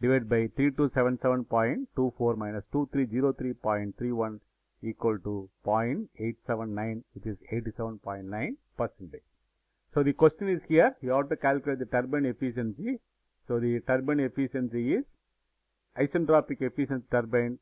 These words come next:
which is calculated as point eight seven. That is the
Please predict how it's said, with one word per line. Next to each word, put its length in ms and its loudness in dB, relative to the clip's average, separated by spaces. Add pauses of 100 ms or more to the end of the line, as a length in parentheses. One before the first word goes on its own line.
which 180 -10
is 180 -4
calculated 560 -2
as 200 0 (420)
point 460 0 (280)
eight 280 -2 (340)
seven. 220 -6 (520)
That 140 -4
is 140 -4
the 180 0